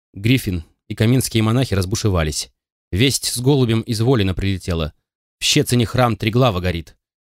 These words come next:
Но наши жрецы и воины вроде бы вовремя из города ушли. В самом Волине убит верховный жрец Ярилы Старый Радша, а в святилище грабеж.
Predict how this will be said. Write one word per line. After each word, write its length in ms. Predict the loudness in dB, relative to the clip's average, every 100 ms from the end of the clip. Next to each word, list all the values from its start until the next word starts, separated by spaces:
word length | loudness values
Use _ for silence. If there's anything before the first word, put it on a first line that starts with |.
| _
Но 100 | 0
наши 240 | 2 2 0
жрецы 380 | 0 0 2 2
и 60 |
воины 320 | 4 2 2
вроде 220 | 0 0 0
бы 160 | 0 -2 -10
вовремя 420 | 0 2 4 2
из 100 | 2
города 280 | 2 2 2
ушли. 380 | 0 -2 -4 -4 _ _ _ _ _ -4
В 60 |
самом 320 | 0 2 2
Волине 480 | 4 4 4 2 -2 _ -2
убит 300 | 2 2 2
верховный 440 | 0 2 2 2
жрец 320 | 2 0 0
Ярилы 360 | 0 2 4 2
Старый 400 | 0 0 2 2
Радша, 480 | 2 0 -2 -6 -8 _ _ _
а 80 | -2
в 80 | 0
святилище 520 | 2 2 2 0 -2
грабеж. 560 | 0 0 0 -4 -10